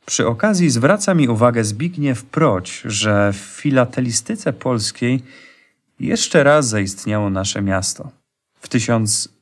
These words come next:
dziewięćset pięćdziesiątym ósmym roku w serii Zabytkowe ratusze prezentowano ratusz tarnowski. Brak Tarnowa w numizmatyce.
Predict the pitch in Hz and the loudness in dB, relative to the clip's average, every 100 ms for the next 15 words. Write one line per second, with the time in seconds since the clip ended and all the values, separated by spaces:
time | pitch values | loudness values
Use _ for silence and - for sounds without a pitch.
0 | - 113 123 123 104 98 104 - 104 98 | -10 0 2 4 2 0 -2 -4 -2 0
1 | 101 110 104 104 - 127 104 98 104 110 | 0 -2 -2 -2 -4 -4 -2 2 2 2
2 | 120 120 - - - - - - 120 117 | -2 -6 -12 -20 -20 -4 -2 2 2 2
3 | 107 107 104 104 _ - 110 104 101 - | 0 -2 -2 -6 _ -2 2 2 0 -2
4 | 117 98 92 90 101 101 131 165 - _ | -2 0 0 -2 -6 -2 -2 -2 -4 _
5 | _ _ - 113 117 107 107 135 156 123 | _ _ -2 2 2 2 2 4 4 4
6 | 127 156 151 - 123 120 139 - - - | 2 2 -2 -4 -2 0 -2 -4 -8 -14
7 | - _ _ _ _ _ _ _ _ _ | -20 _ _ _ _ _ _ _ _ _
8 | _ 113 113 131 170 - - 104 107 110 | _ 0 4 4 4 -2 -2 0 2 2
9 | 104 104 101 101 - _ _ _ - 104 | 2 0 0 -4 -12 _ _ _ -8 4
10 | 127 143 127 107 104 90 - - - - | 6 8 6 6 4 2 -2 -8 -8 -10